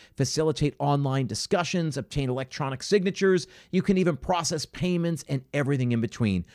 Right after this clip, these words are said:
Triple Seat has you covered. Elevate and simplify your event management. Take it to the next level with Triple Seat so you can focus on what truly matters, providing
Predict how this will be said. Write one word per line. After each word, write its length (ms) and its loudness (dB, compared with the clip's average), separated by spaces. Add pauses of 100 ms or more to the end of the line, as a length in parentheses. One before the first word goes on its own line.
(140)
Triple 320 0
Seat 320 0
has 380 -2
you 120 2
covered. 460 -4 (460)
Elevate 460 6
and 100 0
simplify 460 0
your 220 4
event 320 0
management. 440 -2
Take 200 0
it 80 -8
to 80 0
the 100 2
next 400 0
level 480 4
with 220 2
Triple 340 0
Seat 300 0 (240)
so 100 2
you 80 8
can 160 2
focus 400 2
on 160 2
what 180 0
truly 360 2
matters, 440 0
providing 460 -2